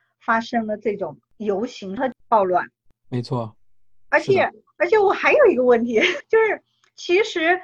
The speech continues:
Speaker 1: 黑人和警察的这个冲突是从来没有断过，经常发生的，在若干个城市都是有这种问题的。好，我再想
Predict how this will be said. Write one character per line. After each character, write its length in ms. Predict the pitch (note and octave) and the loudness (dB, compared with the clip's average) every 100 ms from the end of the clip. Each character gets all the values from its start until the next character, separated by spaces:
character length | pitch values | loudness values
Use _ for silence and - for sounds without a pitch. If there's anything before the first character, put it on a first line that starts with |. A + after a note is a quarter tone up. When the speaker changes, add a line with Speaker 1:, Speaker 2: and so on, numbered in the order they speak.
| - | -4
Speaker 1:
黑 160 | E4+ | 0
人 160 | D4 B3+ | 2 2
和 100 | C4 | -2
警 280 | A#3+ G3+ E3+ | -6 -10 -8
察 200 | - A3 | -6 -4
的 120 | A#3+ | -2
这 80 | A3+ | -4
个 80 | |
冲 280 | G#3 - C#4 | -6 -6 -8
突 200 | C#4+ F#3+ | -6 -10
是 320 | F3+ - G3+ F#3+ | -10 -8 -6 -4
从 120 | A3+ | 0
来 140 | A3 A#3 | 2 2
没 100 | A3 | 0
有 140 | G3 | -2
断 340 | - A3+ F3+ E3+ | 2 2 2 -6
过， 220 | G3+ F3 - | -2 -2 -4
经 220 | - C#4 C#4+ | -12 -10 -10
常 420 | - E3+ F#3+ G3+ | -6 -6 -6 -8
发 160 | - G#3 | -2 -2
生 280 | - G#3+ G3+ | -2 -8 -6
的， 120 | F#3+ C3+ _ | -8 -10 _
在 360 | - G#3 F3 E3+ _ _ _ | -2 0 0 -6 _ _ _
若 220 | A#3+ B3 | 0 2
干 220 | - G3+ G3+ | 2 -2 -2
个 60 | |
城 260 | - G3 F3+ | -10 -12 -12
市 320 | - - B3 | -12 -4 -4
都 180 | G#3+ G3 | -2 -8
是 180 | - G3+ | -6 -8
有 180 | D#3+ C#3+ | -8 -6
这 180 | G#3+ | -6
种 180 | F#3 D3+ | -6 -6
问 220 | F3 F3+ | -8 -8
题 180 | D#3+ - | -12 -16
的。 180 | - - _ | -14 -16 _
好， 180 | - A3 | -2 0
我 120 | G#3 | 0
再 200 | G#3+ F4+ | -2 -2
想 240 | - F3+ | -2 -8